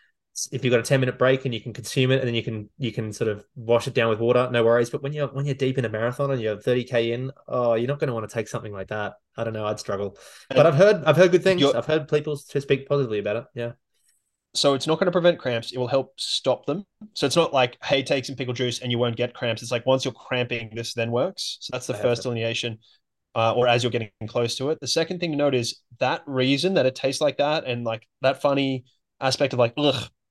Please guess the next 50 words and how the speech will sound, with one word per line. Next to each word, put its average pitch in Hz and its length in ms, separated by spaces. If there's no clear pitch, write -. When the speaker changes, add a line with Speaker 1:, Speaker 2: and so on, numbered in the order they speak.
Speaker 2:
that's 143 220
actually 131 640
the 123 80
driver 123 500
of 113 160
the 117 120
effect. - 460
So 170 120
it's 165 80
not 185 100
like, 147 220
"Oh, 147 240
can 151 180
we 139 540
s-, - 340
take 139 180
something 139 220
out 127 160
that'll 123 160
help?" 127 200
No, 123 220
that's 123 160
actually 127 220
why 113 320
it 117 80
works. 117 300
So 123 180
the 123 80
initial 131 240
thought 120 160
was 117 100
sodium, 117 320
but 117 140
that's - 280
not 117 120
actually 110 320
the 120 180
case. 120 360
I 127 80
have 147 160
actually 165 240
heard 143 140
of 127 80
teams, 127 440
instead 131 220
of 120 60
using 127 220
pickle 131 220
juice, 120 260
using, 117 460